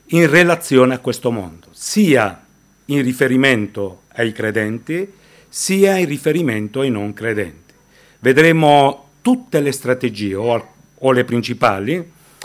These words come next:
di questo, di questo mondo che opera, interagisce con il mondo presente. E guai a sottovalutare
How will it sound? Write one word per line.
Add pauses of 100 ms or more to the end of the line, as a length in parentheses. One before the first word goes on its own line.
(280)
di
questo,
di
questo
mondo (520)
che
opera,
interagisce (400)
con
il
mondo
presente. (680)
E
guai
a
sottovalutare